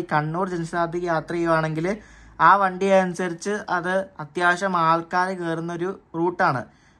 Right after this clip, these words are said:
അപ്പോൾ ഈ എറണാകുളം town to കോഴിക്കോട് മൂന്നര മണിക്കൂറിൽ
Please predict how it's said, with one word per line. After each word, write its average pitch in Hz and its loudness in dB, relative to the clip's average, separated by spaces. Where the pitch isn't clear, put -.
അപ്പോൾ 151 -4
ഈ - 2
എറണാകുളം 170 0
town 175 -2
to 190 -4
കോഴിക്കോട് 175 0
മൂന്നര 165 -2
മണിക്കൂറിൽ 170 -4